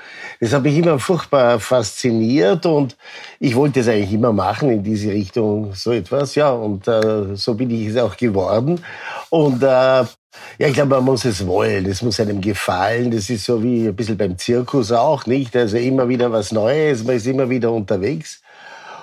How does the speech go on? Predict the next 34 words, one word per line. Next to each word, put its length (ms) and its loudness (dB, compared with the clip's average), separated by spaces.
Und, 420 2
äh, 320 4
man 220 2
braucht 440 0
es 180 -2
wahrscheinlich 480 -2
auch 280 0
<laughs> 80 -2
alle 200 2
fünf 500 -2
bis 760 -2
sieben 280 0
Jahre 600 2
wieder 220 4
diese 280 2
Veränderung, 1500 0
der 220 -2
Challenge, 560 0
neue 380 2
Menschen 500 -4
kennenzulernen. 1200 -4
Das 100 -4
heißt 180 -4
Challenge, 420 -2
ich 140 -4
find 260 -6
das 320 -8
eigentlich 240 -4
großartig, 600 -2
wenn 120 0
man 100 0
die 120 -2
Möglichkeit 720 -4
hat 260 -4